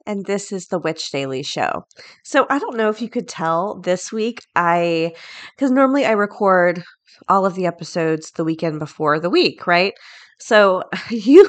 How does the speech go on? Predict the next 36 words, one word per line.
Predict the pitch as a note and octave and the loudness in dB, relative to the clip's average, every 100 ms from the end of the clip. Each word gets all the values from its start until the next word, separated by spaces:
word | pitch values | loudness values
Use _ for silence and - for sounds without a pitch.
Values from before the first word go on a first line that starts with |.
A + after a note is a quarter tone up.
| - | 6
might | D#4 A#3 B3+ B3 | 0 2 2 0
be | A3 | 0
able | G3+ G3 | 0 -2
to | F#3 | -4
tell | G3 G#3 F#3+ A3 C4 F#3+ | -2 2 2 0 -4 0
that | G3+ E3+ | 0 0
this | F3+ F3+ | -4 -2
week | B3 B3 | -4 -4
I'm | - G3 | -4 -4
kind | F#3+ | -2
of | F#3+ | -2
doing | G3 F#3+ F#3 | -2 -2 -2
it | F3 | -4
day | E3 D#3+ | -2 0
by | E3+ F3+ | 0 -2
day, | E3 D#3 G3 C4 - - - | 0 0 -2 -6 -14 -20 -10
and | A3+ | -6
it's | A#3 | -4
because | A#3+ A#3 G#3 | -4 -4 -2
I | |
had | G#3 G#3 | 0 -2
a | F#3+ | -2
really | F3 F3+ | 0 0
busy | F3 F3 E3 | 0 0 -2
weekend, | F#3+ B3 B3 A3+ G#3+ G#3 G#3 - | -4 -4 0 0 0 -2 -6 -2
and | F3+ F3+ F3 F3 - _ _ - - | 0 2 -2 -4 -10 _ _ -20 -10
I | E3+ | -8
just | D#3+ - | -8 -10
kinda | F#3+ E3 | -8 -4
had | E3+ D#3+ | -2 -2
to | D#3 | -2
do | D3+ | -4
it | D3 - | -4 -2
during | D3 D3 | -4 -2
the | F#3+ | -2
week. | F#4 | -2